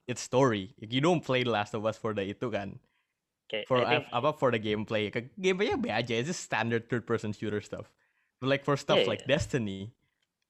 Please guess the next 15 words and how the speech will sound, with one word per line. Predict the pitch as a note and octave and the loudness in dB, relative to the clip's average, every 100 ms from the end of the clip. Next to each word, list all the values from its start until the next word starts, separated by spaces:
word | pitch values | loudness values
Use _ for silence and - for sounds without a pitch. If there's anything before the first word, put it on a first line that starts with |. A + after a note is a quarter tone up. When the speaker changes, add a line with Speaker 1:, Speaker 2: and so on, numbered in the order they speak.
| - | -2
Speaker 1:
there | D3 A#3 | 4 4
is | G#3 | 6
a | D3+ | 2
deep | B2 D3+ | 2 -2
story | - D3 C3 A2 | 0 2 2 2
yang | A2 A2 - | -2 -2 -2
ada | A2 A#2+ A2 | -2 0 0
gitu. | G#2 G#2 | -2 -2
And | A2 A2 | -2 -2
if | A#2+ | -4
you | B2 A#2 _ B2+ | -4 -6 _ -2
pay | |
attention | B2 C3 C3+ C3+ A#2 | -2 0 0 0 0
to | G#2 | 0
it, | G2 | -2